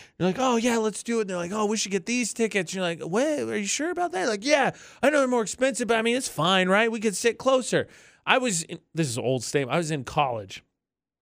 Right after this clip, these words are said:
and we were gonna go see Dane Cook. Loved him when he was on Top of the World.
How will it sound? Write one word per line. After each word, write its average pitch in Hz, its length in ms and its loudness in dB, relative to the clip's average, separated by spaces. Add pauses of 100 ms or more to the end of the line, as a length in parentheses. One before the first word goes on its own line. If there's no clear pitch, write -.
(360)
and 147 340 2
we 151 80 0
were 156 100 0
gonna 170 120 0
go 151 120 2
see 139 200 -2
Dane 160 440 -2
Cook. 139 400 -6 (180)
Loved 139 600 0
him 143 120 -2
when 131 100 -2
he 127 60 -2
was 117 100 -6
on 117 120 -6
Top 120 160 0
of 107 60 -12
the 107 40 -10
World. 98 300 -12